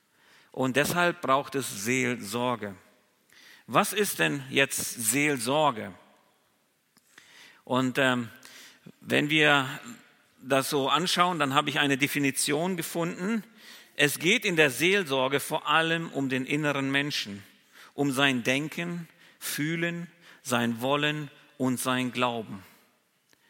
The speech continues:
Ja, das ist erstmal so ein Oberbegriff. Und, äh,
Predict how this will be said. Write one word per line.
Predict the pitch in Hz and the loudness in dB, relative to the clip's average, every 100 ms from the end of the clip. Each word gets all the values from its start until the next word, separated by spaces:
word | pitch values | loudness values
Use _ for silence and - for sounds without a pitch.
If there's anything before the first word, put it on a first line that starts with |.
| _ - | _ -6
Ja, | 113 | -2
das | 139 160 | 0 0
ist | 190 175 | 0 2
erstmal | 160 151 | 2 2
so | 143 | 2
ein | 147 135 | 2 2
Oberbegriff. | 139 160 190 160 139 127 - 110 107 - - - - - _ _ | 2 0 2 2 2 -4 -6 -8 -8 -8 -12 -18 -20 -20 _ _
Und, | - 135 139 | -2 0 2
äh, | 156 151 139 | 2 2 2